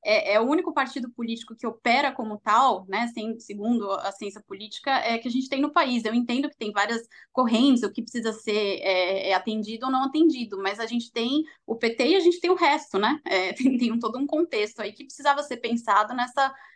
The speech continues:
reforma, que eu espero que aconteça em breve. E, e mais uma vez, é, eu, assim, gostaria muito de ver o Padilha ser substituído.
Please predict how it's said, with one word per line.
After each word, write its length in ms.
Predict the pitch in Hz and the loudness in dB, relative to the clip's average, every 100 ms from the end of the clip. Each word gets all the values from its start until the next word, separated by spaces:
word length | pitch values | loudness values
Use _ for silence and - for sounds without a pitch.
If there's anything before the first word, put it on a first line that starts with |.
| - | -4
reforma, 600 | 254 262 226 214 208 170 | -4 2 2 2 0 -4
que 300 | - 196 190 | -8 -12 -8
eu 80 | 202 | -8
espero 320 | 202 - 208 | -6 -4 -4
que 80 | 226 | -4
aconteça 460 | 262 254 233 226 269 | -6 -4 -2 -4 -2
em 80 | |
breve. 300 | 269 196 190 202 | -2 0 -2 -6
E, 280 | 202 - | -6 -4
e 60 | 240 | 0
mais 240 | 233 240 | 2 4
uma 160 | 294 269 | 4 2
vez, 320 | 226 202 226 | 2 -4 -4
é, 460 | 233 220 208 - - | -4 -2 -4 -6 -8
eu, 340 | 196 202 208 | -8 -4 -2
assim, 300 | 202 202 202 | -4 -8 -12
gostaria 320 | 202 214 208 208 | -12 -10 -6 -6
muito 180 | 202 | -8
de 80 | 214 | -12
ver 100 | 226 | -10
o 60 | 220 | -6
Padilha 400 | 240 220 220 214 | -6 -6 -10 -14
ser 240 | - 214 | -12 -16
substituído. 680 | 208 208 - 208 240 214 - | -16 -14 -14 -12 -12 -12 -12